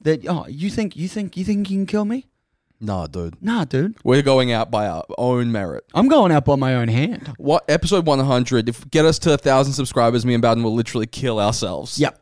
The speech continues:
Speaker 1: Yeah, yeah. No, do you know what that is? That's the ten grand Patreon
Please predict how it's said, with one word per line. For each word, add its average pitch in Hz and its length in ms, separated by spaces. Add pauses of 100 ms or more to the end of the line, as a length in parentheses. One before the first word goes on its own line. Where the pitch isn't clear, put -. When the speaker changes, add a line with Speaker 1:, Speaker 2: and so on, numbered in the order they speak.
(140)
Speaker 1:
Yeah, 165 160
yeah. 156 120
No, 165 180
do 147 120
you - 20
know 180 80
what 180 140
that 151 160
is? 196 280
That's 165 300
the 170 140
ten 156 340
grand 135 480
Patreon 123 880